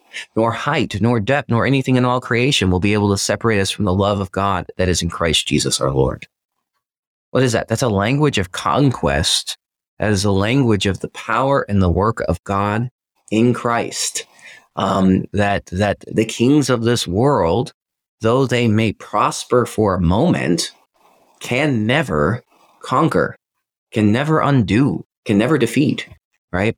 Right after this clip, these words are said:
And, and, you know, God's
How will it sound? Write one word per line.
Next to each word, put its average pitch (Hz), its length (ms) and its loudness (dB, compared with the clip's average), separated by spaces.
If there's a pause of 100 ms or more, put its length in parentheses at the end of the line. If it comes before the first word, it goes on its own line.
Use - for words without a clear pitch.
(100)
And, 107 420 0 (420)
and, 101 460 0 (500)
you 104 120 0
know, 98 340 -2 (1000)
God's 143 400 -2